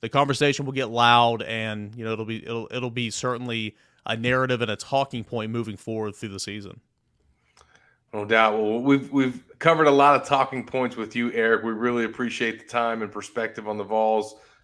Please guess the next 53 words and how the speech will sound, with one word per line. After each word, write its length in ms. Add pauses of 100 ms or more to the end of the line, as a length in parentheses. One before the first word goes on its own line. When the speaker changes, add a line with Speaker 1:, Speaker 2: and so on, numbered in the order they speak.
(100)
Speaker 2:
Uh, 380
we 140
always 300
look 140
forward 320
to 100
when 160
this, 380
uh, 180
rivalry 800
gets 220
here, 280
because 320
we 140
know 300
that, 180
uh, 260 (520)
S 240
E 40
C 220
ball 720
is, 260
uh, 240
is 140
about 300
to 80
get 160
started. 480
So, 280
um, 240 (640)
good 180
luck 300
to 200
all 140
the 80
rest 200
of 40
your 120
coverage 440
this 180
week. 340
Uh, 160
let 180
everybody 360
know 100
where 120
they 100
can 180
follow 260
you 340
and, 120
uh, 320
and, 80